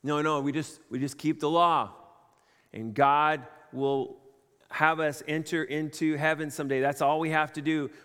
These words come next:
We're his people." But they've missed it.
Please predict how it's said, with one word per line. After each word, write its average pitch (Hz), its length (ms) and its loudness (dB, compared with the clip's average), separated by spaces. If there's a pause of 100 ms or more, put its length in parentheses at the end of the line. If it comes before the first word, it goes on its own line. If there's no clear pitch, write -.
We're 143 200 2
his 160 280 -2
people." 160 680 -2 (500)
But 123 140 -8
they've 127 180 -2
missed 143 360 -4
it. 117 280 -6